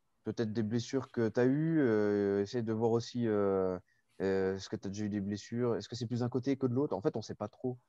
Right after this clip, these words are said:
Et, euh... et aussi, euh, voir, euh, on pourrait se dire, euh, on sait qu'il y a des choses déjà qui vont pas matcher, tu vois, tout ce qui est problème de convergence, les, euh, euh, enfin, tout ce qu'on voit dans un bilan postural,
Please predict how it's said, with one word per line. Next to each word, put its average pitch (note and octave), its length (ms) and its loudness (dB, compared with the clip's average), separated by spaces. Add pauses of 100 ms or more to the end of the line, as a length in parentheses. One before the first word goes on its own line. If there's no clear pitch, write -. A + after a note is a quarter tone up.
(320)
Et, G#2+ 160 6
euh... G2 580 6 (1080)
et A#2 120 6
aussi, C#3+ 460 2
euh, A2+ 440 8
voir, A#2+ 480 4
euh, G2+ 240 2
on G2+ 160 -2
pourrait G2+ 220 -4
se F#2+ 60 -10
dire, A2+ 240 2
euh, F#2 400 2
on E2+ 100 -6
sait - 180 -10 (100)
qu'il - 120 -8
y - 20 -6
a D2+ 40 -8
des F2 80 -6
choses F2+ 180 -10
déjà F2+ 180 -6
qui - 100 -20
vont F2 100 -10
pas E2+ 140 -6
matcher, G2 340 -6
tu F#2+ 100 -6
vois, F2 220 -2
tout - 120 -20
ce - 60 -20
qui - 100 -8
est D#2 40 -10
problème F#2 380 -2
de F2+ 80 -6
convergence, F#2 1000 -8
les, E2 100 -8 (120)
euh, D#2+ 140 -8 (640)
euh, E2 540 -4
enfin, G2 220 -10
tout - 100 -12
ce - 60 -10
qu'on A#2+ 140 -2
voit A2+ 240 0
dans G2+ 220 -4
un F#2+ 80 -8
bilan G#2 220 -6
postural, G#2 680 -8